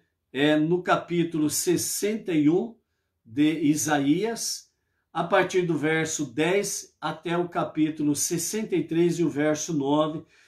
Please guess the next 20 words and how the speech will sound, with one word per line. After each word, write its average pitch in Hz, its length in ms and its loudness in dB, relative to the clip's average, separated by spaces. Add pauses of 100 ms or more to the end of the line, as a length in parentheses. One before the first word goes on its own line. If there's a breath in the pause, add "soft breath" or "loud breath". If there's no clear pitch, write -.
(100 soft breath)
fechando, 175 720 2
então, 156 480 -2 (180 loud breath)
esse 147 280 -2
período 156 600 2
de 139 200 -2
sete - 1000 -4 (520)
porções 180 720 2
do 220 200 0
profeta 160 560 -4
Ishaiahu 151 800 -2 (400 soft breath)
antes 240 540 0
de 190 220 -4
Rosh 202 260 -2
Hashanah. 170 600 -6 (920)
Então, 160 540 -2 (360 soft breath)
essa 165 300 -2
sétima 180 600 0
porção 165 480 0
diz 160 240 -2
assim, 120 440 -6